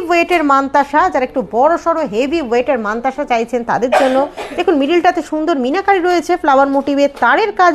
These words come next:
রয়েছে ডিফারেন্ট ডিফারেন্ট টাইপের, আহ, শেপের কাটাই পিসের ওয়ার্ক রয়েছে, এবং সাইডের যে চেন দেখছেন, খুবই সলিড গর্জিয়াস ওয়ার্ক রয়েছে, যেটা একটা হেভি লুক ক্রিয়েট করবে। তো আমি হাতে দিয়ে একটু দেখিয়ে দিই, নাহলে হয়তো আপনারা বুঝতে পারছেন না, এটা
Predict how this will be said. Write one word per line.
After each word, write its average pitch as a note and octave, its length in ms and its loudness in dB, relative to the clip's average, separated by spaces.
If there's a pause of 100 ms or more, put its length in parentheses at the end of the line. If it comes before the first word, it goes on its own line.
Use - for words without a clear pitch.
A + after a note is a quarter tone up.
রয়েছে E4 240 0
ডিফারেন্ট D4+ 480 -4
ডিফারেন্ট D4 360 -4
টাইপের, C#4 320 2
আহ, - 520 -2 (100)
শেপের E4 300 0 (100)
কাটাই B3+ 300 4
পিসের F4+ 320 2
ওয়ার্ক D4 200 4 (100)
রয়েছে, D4+ 260 2 (100)
এবং C#4 100 2 (140)
সাইডের D4 400 0
যে E4 120 -2 (100)
চেন E4 240 -4
দেখছেন, E4 340 -4 (100)
খুবই G#4+ 200 -4 (300)
সলিড D4+ 320 2 (100)
গর্জিয়াস C4 380 2
ওয়ার্ক C4+ 240 2 (100)
রয়েছে, C4+ 280 2 (540)
যেটা C4 140 -2
একটা F4 260 0
হেভি D4 300 4 (120)
লুক D#4 240 0
ক্রিয়েট C#4 260 2 (100)
করবে। B3 240 4 (100)
তো - 100 -4
আমি C#4+ 180 0
হাতে A#3 240 0
দিয়ে D#4 160 0
একটু D#4+ 200 -4
দেখিয়ে B3+ 320 -2
দিই, C#4+ 120 -2
নাহলে A#3 260 0
হয়তো A#3+ 240 -2
আপনারা B3 220 -2 (100)
বুঝতে B3 280 -6
পারছেন B3 360 -2
না, A#3 60 -6 (520)
এটা A#3 120 0